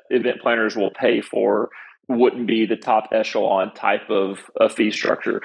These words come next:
But with the caveat, again, if that's something you're passionate about, you can make that, you, you can build an amazing career as a customer experience or marketing or branding speaker. Don't let me suggesting there are limits to it make you go, "Oh, do I wanna invest my time in this?"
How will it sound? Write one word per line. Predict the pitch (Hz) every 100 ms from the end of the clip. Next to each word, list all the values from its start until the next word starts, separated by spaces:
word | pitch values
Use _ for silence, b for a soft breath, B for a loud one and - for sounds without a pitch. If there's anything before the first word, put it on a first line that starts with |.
| B 208
But | 214
with | 226
the | 214
caveat, | 196 185 160 135
again, | 135 131
if | 113
that's | 190 311
something | 254 196 147
you're | 123
passionate | - 113 113 - 98
about, | 90 92 95 - B _ _ _ _
you | 131 175 208
can | 269 196
make | 120 135 -
that, | 113 107 - -
you, | 196
you | 202 175 226
can | 226 170 139
build | 147 139
an | 131
amazing | 120 117 110 123 120 117 107
career | 117 104 98 90 92 -
as | 107 110
a | 101
customer | 101 - 113 - 113 110 110 -
experience | 110 - 110 98 87 95 - B B _
or | 113 107 104 104 -
marketing | 113 113 107 - 107 101
or | 98
branding | 95 98 101 98 98 90 90 -
speaker. | - - - - - - B B _
Don't | 143 156 156
let | 143 135
me | 131 131
suggesting | - 113 123 - 107
there | 104
are | 101
limits | 135 143 127 -
to | 117 101
it | 104 - -
make | 120 117
you | 104
go, | 98
"Oh, | 110 143
do | 104
I | 95
wanna | 117 104
invest | 95 101 -
my |
time | 95 113 117
in |
this?" | 113